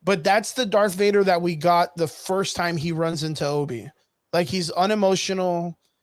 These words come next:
He's like, Hello, Obi, I'm finally found you. Now I'm gonna make you suffer. And he's kinda like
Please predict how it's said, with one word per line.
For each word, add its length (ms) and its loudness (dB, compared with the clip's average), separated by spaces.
He's 260 -2
like, 280 4
Hello, 460 6
Obi, 220 0
I'm 120 2
finally 500 -2
found 380 -2
you. 400 -6
Now 160 4
I'm 60 2
gonna 140 0
make 300 -2
you 80 -6
suffer. 400 -2
And 80 -4
he's 140 -6
kinda 260 0
like 300 2